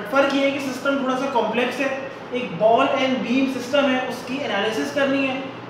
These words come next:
स्टेप इनपुट देना है, स्टेप रिस्पॉन्स है, उसका ट्रांसफर फंक्शन निकाल लिया, ट्रांसफर फंक्शन निकाल लिया, your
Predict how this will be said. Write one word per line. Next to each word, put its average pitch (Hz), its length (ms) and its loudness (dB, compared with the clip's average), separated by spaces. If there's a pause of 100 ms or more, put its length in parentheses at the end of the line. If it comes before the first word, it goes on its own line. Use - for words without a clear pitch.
(120)
स्टेप 294 380 4
इनपुट 269 360 2
देना 214 260 6
है, 254 240 2
स्टेप 285 380 4
रिस्पॉन्स 262 600 0
है, 302 140 4 (280)
उसका 233 240 -2 (140)
ट्रांसफर 240 540 2
फंक्शन 254 340 -2
निकाल 240 320 2
लिया, 285 180 4 (300)
ट्रांसफर 240 400 0
फंक्शन 262 260 -4
निकाल 240 300 2
लिया, 269 240 0 (300)
your 233 120 0